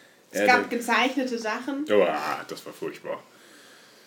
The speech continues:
Speaker 2: Genau, die zwischendrin immer so durch die Gegend flatterten und anzeigten, dass ihre Gedanken bei ihm waren.
Speaker 1: Und so, so Mini-Rückblicke, also wenn, als sie sich erzählt haben, wo sie ihr, ihr erstes Mal hatten, haben wir dann,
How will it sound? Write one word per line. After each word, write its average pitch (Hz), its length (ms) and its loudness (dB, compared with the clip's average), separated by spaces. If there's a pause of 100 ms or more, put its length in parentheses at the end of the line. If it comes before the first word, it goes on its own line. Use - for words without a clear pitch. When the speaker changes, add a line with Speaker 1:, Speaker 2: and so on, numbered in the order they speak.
(840)
Speaker 2:
Genau, 104 260 6
die 98 120 0
zwischendrin 117 520 -2
immer 110 180 0
so 101 120 -2
durch 98 160 -8
die 104 100 -8
Gegend 117 280 0
flatterten 127 640 -2
und 107 200 -6
anzeigten, 113 1000 0
dass 104 200 -4
ihre 101 200 -2
Gedanken 98 760 -4 (240)
bei 90 400 0
ihm 90 380 -6
waren. 80 460 -6
Speaker 1:
Und 226 160 -8
so, 214 160 -6
so 202 280 -6
Mini-Rückblicke, 302 1700 2
also 220 240 -6
wenn, 220 300 -6
als 202 140 -8
sie - 60 -12
sich 214 160 -8
erzählt 254 340 -4
haben, 233 220 -2
wo 220 60 -2
sie 196 140 -10
ihr, 208 180 -8 (100)
ihr 214 120 -6
erstes 196 420 -6
Mal 196 280 2
hatten, 233 300 -2
haben 196 200 -4
wir 190 100 -2
dann, 190 300 -2